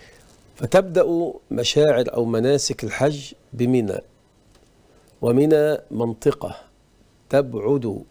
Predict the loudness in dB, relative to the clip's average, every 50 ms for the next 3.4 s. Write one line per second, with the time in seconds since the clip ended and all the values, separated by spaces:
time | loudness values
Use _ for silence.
0 | _ _ _ _ _ -8 -4 -2 -2 0 0 0 0 0 -2 0 0 0 0 0
1 | -2 -4 -4 -6 -6 -6 -8 -10 -14 -18 -20 _ _ _ _ _ _ -8 -4 -2
2 | -2 0 0 0 0 0 -2 -2 -4 -6 -4 -4 -2 -4 -6 -8 -8 -6 -4 0
3 | 0 2 2 2 0 -2 -4